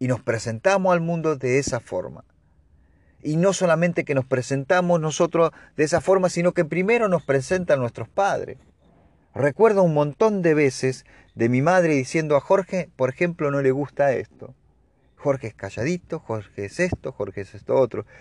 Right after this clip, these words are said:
Jorge es bueno. Y yo sobre eso vivía. Y esa presentación al mundo, yo afirmaba lo que mi mamá decía a través de mi comportamiento, porque yo seguía la línea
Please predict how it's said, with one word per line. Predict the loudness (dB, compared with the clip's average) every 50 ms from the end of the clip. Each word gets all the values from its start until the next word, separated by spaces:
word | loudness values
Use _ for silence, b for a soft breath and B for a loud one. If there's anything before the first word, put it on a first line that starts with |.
| B B B B B B
Jorge | -4 -2 -2 -2 -2 -4 -6
es | -6 -2
bueno. | 0 2 2 2 2 0 -6 -10 -16 _ _ _ _ _ _ _ _ _ _ _ _ _ _ _ _ _ _ _ _ _
Y | -12 -10 -6
yo | -4 -4 -4
sobre | -2 -2 0 2 2 2 2 2
eso | 0 0 0 -2 -2 -2
vivía. | 0 -2 -4 -2 -2 0 0 0 0 0 -2 -6 b b b b b b b
Y | -6 -4 -4 -4 -4 -4 _
esa | 0 0 2 0 0 0
presentación | 0 -2 -2 -2 -4 -6 -6 -6 -8 -6 -6 -6 -4 -2
al | -2 -2
mundo, | 0 0 0 -2 -2 -2 -4 -4 -4 b b b b b b b
yo | -2 2 4 4 4 4 2 -2 _ _ _ _ _ _
afirmaba | -10 -10 -8 -4 -2 0 0 2 4 4 4 6 6 4
lo | 4 2
que | 0 -4
mi | -6 -4 -2
mamá | -2 0 2 2 2
decía | 2 0 -2 -4 -4 -2 0 0 0 0 -2 _ _ _
a | -6 -4
través | -2 0 0 2 0 -2 0 -2
de | -2 -2
mi | -2 0
comportamiento, | -2 -2 0 0 -2 -2 -2 -2 -2 0 2 2 0 0 0 -2 -4 -4
porque | -2 -6 -8 -8 -8 -8
yo | -6 -4 -4 -4 -6 b b b b -10
seguía | -4 -4 -2 -2 -2 0 2 2 4 4
la | 4 2
línea | 2 0 -2 -4 -2 0 0 0 0 -2